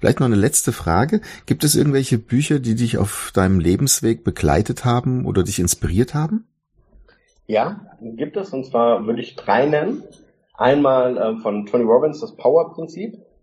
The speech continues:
Speaker 2: Das ist auch ein sehr bekanntes Buch, hat mir wirklich sehr viel geholfen, mindsetmäßig mir sehr die Augen geöffnet.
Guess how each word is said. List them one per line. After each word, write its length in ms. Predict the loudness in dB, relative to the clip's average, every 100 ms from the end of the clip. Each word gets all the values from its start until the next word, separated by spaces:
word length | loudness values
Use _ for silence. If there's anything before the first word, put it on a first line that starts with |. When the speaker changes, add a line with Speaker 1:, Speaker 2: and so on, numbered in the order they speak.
| _ _ _ _ _ _ _ _
Speaker 2:
Das 120 | -20 -4
ist 100 | 0
auch 180 | 0
ein 220 | 0 -4 2
sehr 180 | 2
bekanntes 560 | 2 0 -2 0 -2 0
Buch, 220 | 0 2
hat 180 | 0 4
mir 300 | 4 4 2
wirklich 400 | -2 -4 -6 -2
sehr 240 | -2 0
viel 160 | -4 0
geholfen, 720 | 2 4 2 0 -4 -4 -8 -20 _ _
mindsetmäßig 920 | 2 2 4 2 2 0 0 -2 -2
mir 320 | 2 4 4
sehr 160 | 4 2
die 120 | 2
Augen 300 | 2 2 0
geöffnet. 560 | -4 -6 -8 -10 -10